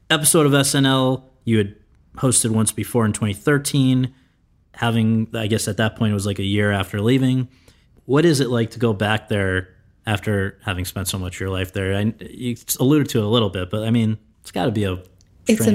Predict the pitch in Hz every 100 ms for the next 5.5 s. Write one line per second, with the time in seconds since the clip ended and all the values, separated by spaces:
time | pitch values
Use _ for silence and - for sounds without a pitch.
0 | 202 190 190 180 170 170 - - 220 -
1 | 294 294 233 208 185 175 - 170 - 175
2 | 160 - 165 156 - - _ _ _ _
3 | 180 185 175 170 165 160 156 - _ _
4 | 180 196 254 160 147 214 - - - _
5 | 180 165 156 151 -